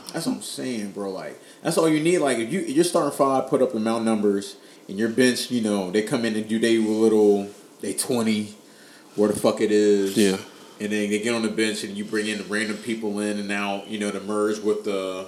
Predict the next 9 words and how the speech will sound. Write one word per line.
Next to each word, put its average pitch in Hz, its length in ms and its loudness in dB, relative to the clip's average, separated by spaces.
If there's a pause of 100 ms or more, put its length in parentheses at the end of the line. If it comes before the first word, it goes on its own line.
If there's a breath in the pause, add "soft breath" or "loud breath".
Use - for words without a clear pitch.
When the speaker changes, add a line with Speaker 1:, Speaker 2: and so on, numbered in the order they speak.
Speaker 1:
the 101 80 -10
bench, 107 560 -4
like 90 260 -12 (140)
Speaker 2:
Yeah, 110 220 4
yeah, 98 220 4
yeah. 101 180 4
Speaker 1:
Anthony, 101 280 -4 (180)
Speaker 2:
Yeah. 104 200 2
Speaker 1:
LeBron, 98 760 -4